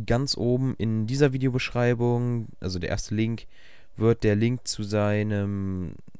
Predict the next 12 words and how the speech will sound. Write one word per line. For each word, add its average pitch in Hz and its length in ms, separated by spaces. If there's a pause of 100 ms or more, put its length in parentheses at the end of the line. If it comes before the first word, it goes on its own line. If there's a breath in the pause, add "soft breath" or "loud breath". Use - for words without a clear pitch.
(540)
Video 117 380
sein, 113 240
wo 104 120
er 104 40
das 101 160
Projekt 101 320
vorstellt. 151 640 (1120 soft breath)
Könnt 110 180
ihr 110 40
euch 107 100
dann 113 160
angucken. 107 500